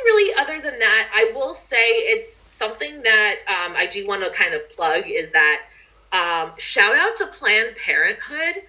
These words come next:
Um, when I was having that month-long outbreak, that was just not going away. Three times a day, da-, Valtrex and lysine.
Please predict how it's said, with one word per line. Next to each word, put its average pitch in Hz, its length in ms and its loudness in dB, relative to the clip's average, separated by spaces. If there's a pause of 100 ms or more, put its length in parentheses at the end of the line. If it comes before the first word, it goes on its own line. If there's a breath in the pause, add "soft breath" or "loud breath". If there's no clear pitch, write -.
(380 soft breath)
Um, 196 520 -2
when 220 160 0
I 226 200 2
was 302 140 -10
having 233 380 2
that 196 220 2
month-long 185 680 -8
outbreak, 185 680 -6
that - 280 2
was 175 240 -4
just - 320 -4 (120)
not 160 520 -6
going 156 260 -4
away. 156 420 -4
Three 208 180 -4
times 196 300 0
a - 40 -6
day, 180 160 2
da-, 170 180 0 (160)
Valtrex 170 540 0
and 160 160 -4
lysine. 156 600 -4